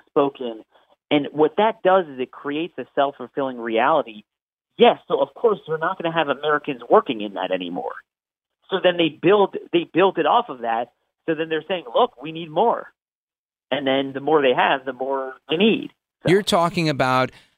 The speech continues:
Speaker 2: the use of legal immigrants from different places as more affordable labor,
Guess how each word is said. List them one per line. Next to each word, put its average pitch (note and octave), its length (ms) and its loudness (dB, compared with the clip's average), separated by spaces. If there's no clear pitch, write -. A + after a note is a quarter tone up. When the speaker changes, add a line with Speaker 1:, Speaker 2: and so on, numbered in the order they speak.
Speaker 2:
the B2+ 180 2
use D3+ 520 4
of B2 280 4
legal E3 520 2
immigrants A2+ 480 2
from G#2+ 180 0
different B2+ 360 2
places G#2 580 2
as G#2+ 320 0
more B2 340 4
affordable A#2+ 520 4
labor, F#2+ 400 2